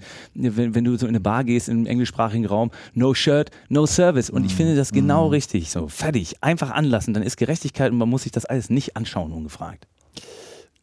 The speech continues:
Speaker 2: Zwei Sachen dazu. Erstens, du behältst doch nicht im Schwimmbad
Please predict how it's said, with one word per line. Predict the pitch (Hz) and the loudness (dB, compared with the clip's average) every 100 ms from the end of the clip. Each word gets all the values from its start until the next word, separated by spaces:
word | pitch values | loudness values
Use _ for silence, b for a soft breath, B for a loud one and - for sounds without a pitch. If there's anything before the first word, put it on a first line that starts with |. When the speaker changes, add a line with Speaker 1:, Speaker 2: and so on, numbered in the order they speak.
| _ _ _ _ _ | _ _ _ _ _
Speaker 2:
Zwei | - - 135 | -8 -2 0
Sachen | 131 127 104 | 0 -2 -2
dazu. | 98 101 92 | -6 -8 -6
Erstens, | 113 135 175 180 - | -2 -2 -2 -6 -6
du | 117 | -4
behältst | 113 123 151 147 | -2 0 -2 -2
doch | |
nicht | 135 135 | -2 -2
im | 113 | -4
Schwimmbad | - 147 185 135 - | -4 0 0 0 -4